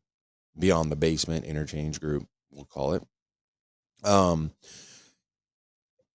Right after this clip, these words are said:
and moving cars, we've kinda told you a little bit about the downsides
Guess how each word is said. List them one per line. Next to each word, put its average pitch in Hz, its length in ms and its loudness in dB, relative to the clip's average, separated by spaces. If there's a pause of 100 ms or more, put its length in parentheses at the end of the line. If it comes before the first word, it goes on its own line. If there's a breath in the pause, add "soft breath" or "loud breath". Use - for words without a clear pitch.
(360)
and 98 240 4
moving 92 280 6
cars, 92 520 4
we've 82 260 -6
kinda 85 300 -2
told 87 260 0
you 85 140 2
a - 20 0
little 85 180 2
bit 82 140 -2
about 82 240 -2
the 82 120 -10
downsides 85 920 -2